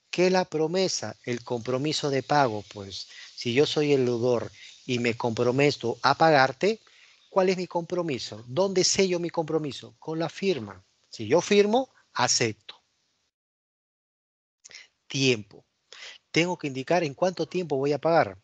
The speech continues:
En un año, dos años, tres meses, seis meses. Eso se tiene que indicar. El bien. Ok, el bien.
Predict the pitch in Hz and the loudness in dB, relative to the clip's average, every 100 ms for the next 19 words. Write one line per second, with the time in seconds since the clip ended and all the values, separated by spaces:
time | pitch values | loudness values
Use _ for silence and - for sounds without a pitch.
0 | _ _ _ _ _ 107 104 117 135 135 | _ _ _ _ _ -14 -10 -4 -2 -2
1 | 127 127 _ _ _ _ _ 120 117 143 | -6 -10 _ _ _ _ _ -10 -4 -2
2 | 135 123 123 - - _ _ _ - - | 0 -4 -8 -10 -14 _ _ _ -20 -8
3 | 120 120 135 147 - 127 - - _ _ | -6 -2 0 0 0 -2 -4 -10 _ _
4 | _ - - 123 127 135 156 - 143 - | _ -6 0 2 2 2 0 0 -2 -4
5 | - - - - 123 - 185 185 _ - | -12 -20 -4 2 2 2 -4 -8 _ -10
6 | - 120 113 - 147 131 110 110 104 101 | -6 -4 -4 0 0 2 -2 -6 -8 -10
7 | 101 92 92 _ - - - _ - 135 | -10 -10 -12 _ -20 -20 -20 _ 2 4
8 | 135 147 151 123 98 92 _ _ _ _ | 4 4 4 4 -2 -18 _ _ _ _
9 | _ _ _ _ 117 117 151 151 113 98 | _ _ _ _ -10 -2 2 4 2 -4
10 | _ _ _ _ 120 120 120 139 135 107 | _ _ _ _ -2 -2 0 2 2 2
11 | 95 | -8